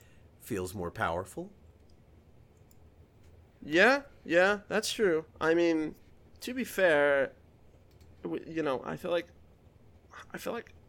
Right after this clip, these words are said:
Speaker 2: I may be one of the first, honestly, that has, <laughs> that job is just,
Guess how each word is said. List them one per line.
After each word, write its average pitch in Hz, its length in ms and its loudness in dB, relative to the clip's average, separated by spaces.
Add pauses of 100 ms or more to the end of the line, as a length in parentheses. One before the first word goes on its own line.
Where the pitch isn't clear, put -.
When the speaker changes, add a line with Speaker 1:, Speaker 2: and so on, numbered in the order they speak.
(140)
Speaker 2:
I 147 100 -8
may 147 120 0
be 143 400 -8 (380)
one 175 260 0
of 160 80 0
the 151 60 -6
first, - 560 -2 (880)
honestly, 143 520 2 (320)
that - 100 -12
has, 143 640 0 (500)
<laughs> - 580 -16
that 160 400 6
job 156 340 10
is 139 160 -6
just, - 300 -2